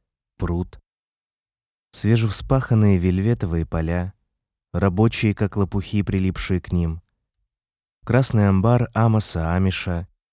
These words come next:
крошечный на расстоянии. Склон леса, подпихнутый под холмы.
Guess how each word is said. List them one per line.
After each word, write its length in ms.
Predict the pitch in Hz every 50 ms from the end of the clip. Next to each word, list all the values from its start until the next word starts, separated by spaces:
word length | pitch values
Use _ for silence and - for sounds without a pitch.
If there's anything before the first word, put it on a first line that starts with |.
| _ _
крошечный 580 | - 117 127 143 143 - 113 - - - 90 85
на 120 | 85 95
расстоянии. 760 | 101 104 - - - 123 120 107 90 80 76 76 71 67 69 _ _ _ _ _ _ _ _ _ _ _ _ _
Склон 460 | - - - - 101 101 101 98 92 85
леса, 360 | 87 101 113 110 - - 101
подпихнутый 680 | - 101 87 - - 104 98 - - 95 90 - 92
под 160 | - - 85 -
холмы. 540 | - - 90 90 90 87 85 82 80 82